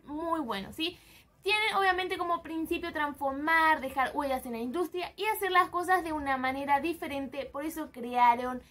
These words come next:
Mobi One, ¿sí? El asegurado en este caso tendrá a disposición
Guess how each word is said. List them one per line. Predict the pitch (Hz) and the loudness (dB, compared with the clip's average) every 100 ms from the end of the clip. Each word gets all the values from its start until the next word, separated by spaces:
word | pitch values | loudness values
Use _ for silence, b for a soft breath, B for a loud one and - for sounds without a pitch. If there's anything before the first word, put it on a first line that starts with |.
| b b | b b
Mobi | 220 240 247 240 240 233 240 - | -4 0 4 4 4 0 -6 -4
One, | 214 196 196 | -2 0 -2
¿sí? | 214 330 330 B B | -4 -4 -4 B B
El | 415 | 2
asegurado | 427 427 381 359 392 392 392 | 4 4 0 4 6 8 6
en | 311 | 0
este | 302 311 | -4 -2
caso | 320 | -2
tendrá | 302 269 254 277 | -2 -6 2 4
a | - | 4
disposición | 262 247 247 202 277 302 | 2 -2 -10 -8 -6 -6